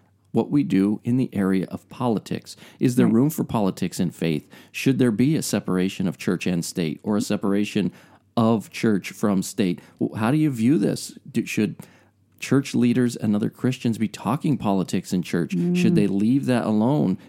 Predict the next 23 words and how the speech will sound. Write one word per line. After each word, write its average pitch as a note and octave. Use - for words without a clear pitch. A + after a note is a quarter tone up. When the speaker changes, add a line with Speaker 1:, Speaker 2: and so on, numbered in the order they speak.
Speaker 1:
Is G#2
it G2+
relegated A2+
just B2
to C#3
Thanksgiving C3+
meals D3+
and, -
uh, A2
Speaker 2:
<laughs> B3
Speaker 1:
when G#3
you're B2
on C3+
X -
and G#2+
Twitter C3
and G2
Instagram? A#2
Speaker 2:
Right. D3+
Speaker 1:
W-, B2
what D3
does F3
this E3